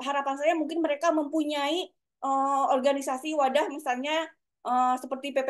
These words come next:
I yang sudah kuat tadi, atau mereka menjadi bagi-, eh, bagian dari P P I tersebut. Walaupun mungkin dari judul P P I itu kan, eh, Persatuan Pelajar Indonesia, tapi kan mungkin bisa saja mereka dirangkul oleh para pelajar supaya,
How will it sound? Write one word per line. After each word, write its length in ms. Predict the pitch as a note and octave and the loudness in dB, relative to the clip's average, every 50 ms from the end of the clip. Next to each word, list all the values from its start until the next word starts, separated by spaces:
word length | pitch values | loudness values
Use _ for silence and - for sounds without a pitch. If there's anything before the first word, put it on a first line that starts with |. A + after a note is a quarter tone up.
| B3+ B3 | 0 0
I 160 | D4+ D#4 D4+ | 2 0 0
yang 80 | D4+ | 0
sudah 240 | D#4 B3+ A#3 B3 A#3+ | -2 -2 -2 -2 0
kuat 240 | - A#3 A#3+ A#3+ A#3+ | 2 2 2 2 2
tadi, 320 | A#3 A3 G#3+ G#3+ C4 D#4+ F4 - | 0 -2 0 -2 -2 -2 -2 0
atau 760 | B3+ B3+ B3+ - - D#4 F4+ G#4 A#4 A4+ E4 B3+ G#3 - - _ _ _ _ _ | 0 -2 -2 0 4 6 6 8 8 6 6 4 2 -4 -8 _ _ _ _ _
mereka 320 | - D4 D#4+ E4+ E4 F#4+ G4+ | -4 0 0 2 2 2 2
menjadi 320 | G4+ D#4+ C4 D4 C#4 E4 | 2 2 -2 -2 -2 -2
bagi-, 320 | C#4 C4+ C4 B3 B3 C4+ C4+ | 0 0 0 0 -2 -6 -6
eh, 500 | - - C4+ B3 B3 B3+ C4 C4 C4 C4 B3+ | -6 -2 0 2 2 4 4 2 2 2 4
bagian 800 | B3 A#3+ A#3+ A#3+ C#4 D4+ D4+ D#4 D4 D#4 D#4+ F4 E4+ F4 D4 G#3+ | 2 2 2 0 -6 -4 -4 -2 2 2 2 2 2 0 0 0
dari 240 | G#3 G#3 A3 C#4+ D4+ | 0 0 0 -4 -4
P 80 | - | -4
P 100 | C4 C4 B3 | -4 -4 -4
I 80 | A3 B3 | -4 -4
tersebut. 480 | A#3+ A#3+ A#3+ - B3+ A#3+ A#3 A#3+ A#3+ - | -6 -6 -4 -6 -6 -4 -4 -4 0 4
Walaupun 400 | A#3 A#3+ B3 A#3+ C4 E4+ E4+ D#4+ | 6 6 6 6 4 0 0 0
mungkin 240 | D4 C#4+ E4+ E4+ | -2 -2 -2 0
dari 240 | D4+ C#4 C4 C4 C4 | 2 2 4 2 2
judul 240 | C4 C4 B3 B3+ C4 | -2 -2 0 0 0
P 80 | C4 C4 B3+ | 0 0 -2
P 20 | C4 B3 | -2 -2
I 40 | C4 | -2
itu 160 | C4 C4+ D4+ D#4 | -4 -6 -4 -2
kan, 160 | E4 F4 F4 | -2 -2 -2
eh, 520 | D4+ - - A#3+ B3+ B3+ B3 B3 B3 B3+ B3 - _ _ - B3+ | -6 -6 -2 0 0 2 2 2 2 0 0 -2 _ _ -12 -6
Persatuan 400 | B3+ C4+ C4 C4 C4 C#4 C#4+ D4+ | -2 -2 0 0 2 0 0 0
Pelajar 400 | D4 B3+ A#3 A#3 A#3 D4 D#4 D4 | 0 0 2 2 4 2 2 2
Indonesia, 720 | C#4 B3+ B3 A#3+ A#3 A#3+ A#3 A#3 - B3 B3 A#3+ A#3 A3+ | 0 -2 -2 -4 -4 -6 -8 -8 -4 0 2 2 2 2
tapi 240 | - A#3 A#3+ - C4+ | -2 -4 -4 -4 -4
kan 160 | C#4 D4 D4 | -4 -4 -2
mungkin 400 | D4+ D4+ C#4 C#4 D4 D#4+ D#4 - _ _ _ _ - | -2 -4 -6 -4 -6 -6 -8 -8 _ _ _ _ -8
bisa 320 | B3+ B3 B3 D4 C#4 C#4 | -6 -2 -2 0 -2 0
saja 480 | C#4 C4+ C4 C4 B3+ B3+ D#4 E4+ F4+ G4 A#4 - - _ _ _ - - | 0 0 0 0 2 4 4 4 4 4 0 -4 -12 _ _ _ -12 -8
mereka 320 | B3 C#4 C#4+ C#4 D#4+ D#4+ | -6 -4 -2 2 2 2
dirangkul 800 | C4+ C#4 C4 B3+ A#3 A3+ A3 A3 - C#4 D4 D#4 E4+ A4+ - - _ - | 4 4 4 4 2 2 0 -4 0 0 2 2 2 0 -4 -12 _ -8
oleh 240 | A3+ B3+ B3 B3+ B3+ | -6 -4 -4 -2 0
para 240 | B3+ B3 B3 B3 A#3+ | 2 2 0 0 0
pelajar 560 | A#3 A3 G#3+ G3+ G3+ G3 C4 - - A4 - | -2 -2 -2 -2 0 0 0 0 0 0 -4
supaya, 480 | D#4 C#4+ - C#4+ B3+ B3 C4+ D#4+ F#4+ | -8 -4 2 4 4 6 6 6 6